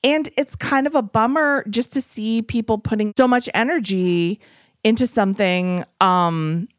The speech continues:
when, you know, it would be pretty easy to lift someone out of debt if you wanted to, even to relieve some of their debt if you wanted to. And I'm not saying nobody has to do that. Nobody has to do that. Like, what people do with their money and their lives and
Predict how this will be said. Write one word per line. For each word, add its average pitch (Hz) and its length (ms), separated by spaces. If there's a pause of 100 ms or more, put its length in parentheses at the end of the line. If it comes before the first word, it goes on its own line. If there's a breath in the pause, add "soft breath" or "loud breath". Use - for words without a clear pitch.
(520 loud breath)
when, 254 400
you 247 160
know, 277 240
it 233 140
would 254 160
be 277 180
pretty 294 420
easy 302 360
to 196 160
lift 170 240
someone 165 340
out 156 220
of 156 240
debt 131 320
if - 160
you 180 100
wanted 156 460
to, 143 320
even 233 320
to 226 160
relieve 208 420
some 160 240
of 139 80
their 135 140
debt 147 300
if 170 140
you 196 100
wanted 180 280
to. 156 160 (320 loud breath)
And 285 140
I'm 330 100
not 370 220
saying 415 320
nobody 277 340
has 359 260
to 320 100
do 247 200
that. 147 300
Nobody 226 320
has 269 240
to - 120
do 214 220
that. 85 340 (520 loud breath)
Like, 202 200
what 202 200
people 254 260
do 226 240
with 220 140
their 214 140
money 196 500
and 175 180
their 170 140
lives 170 640
and 160 580